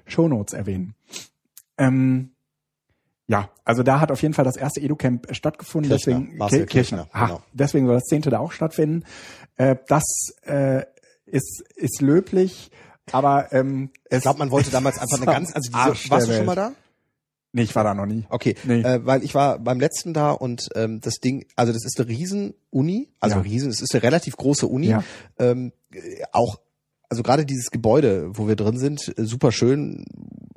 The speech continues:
Speaker 2: gemacht, also hat, äh, was von, äh, Uni Bremen auch mit
Speaker 1: Mhm.
Speaker 2: dieser Mensa-Bereich.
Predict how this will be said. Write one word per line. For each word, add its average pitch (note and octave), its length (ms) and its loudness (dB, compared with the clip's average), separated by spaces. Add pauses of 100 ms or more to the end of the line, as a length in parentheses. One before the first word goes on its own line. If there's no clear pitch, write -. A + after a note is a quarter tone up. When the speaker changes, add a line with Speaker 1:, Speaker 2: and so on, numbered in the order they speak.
(220)
Speaker 2:
gemacht, A#2+ 520 0
also A2+ 400 -2 (120)
hat, B2+ 300 0 (240)
äh, F2+ 80 -14 (240)
was A#2+ 220 2
von, A#2 320 0
äh, A2 560 0
Uni A#2+ 220 0
Bremen C3 340 2
auch E3+ 320 0
mit A#2+ 260 2
Speaker 1:
Mhm. G#2 40 -6
Speaker 2:
dieser B2 200 0
Mensa-Bereich. D3 800 2